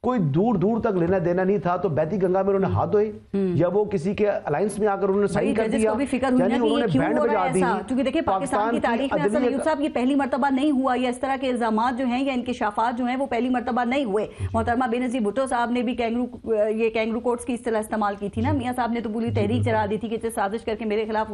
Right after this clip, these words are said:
Speaker 2: जो है, वो खिलाफ फैसले
Speaker 1: मुझे
Speaker 2: आए हैं।
Speaker 1: क्यों निकाला?
Speaker 2: तो ये जो खत लिखा गया है, आप समझते हैं कि ये बिल्कुल बेबुनियाद है, इसमें कोई ऐसी बात नहीं हो?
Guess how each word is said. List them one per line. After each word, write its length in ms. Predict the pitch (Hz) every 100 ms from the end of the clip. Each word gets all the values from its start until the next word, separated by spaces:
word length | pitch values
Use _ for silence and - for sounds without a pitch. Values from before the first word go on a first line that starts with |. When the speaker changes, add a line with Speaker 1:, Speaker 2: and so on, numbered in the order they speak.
| 208
Speaker 2:
जो 340 | 180 196 202
है, 140 | 208
वो 140 | 214 233 226 - -
खिलाफ 280 | 240 233 233
फैसले 200 | 214 214
Speaker 1:
मुझे 140 | 247
Speaker 2:
आए 120 | 214 214
हैं। 100 | 269
Speaker 1:
क्यों 100 | 196
निकाला? 340 | 185 - 349
Speaker 2:
तो 60 | 254
ये 320 | 220 311 370
जो 160 | 359
खत 280 | 339 - 359
लिखा 320 | 349 302 262 226
गया 200 | 190 190
है, 220 | 180 190
आप 260 | - 285 302
समझते 320 | 285 254 311
हैं 100 | 330
कि 80 | 320
ये 100 | 311
बिल्कुल 320 | 220 220 339
बेबुनियाद 680 | 247 294 254 269 254 277 247
है, 160 | 277
इसमें 260 | 285 294 285
कोई 180 | 277 359
ऐसी 300 | 370 302 294
बात 280 | 277 269
नहीं 180 | 269 294
हो? 260 | 294 285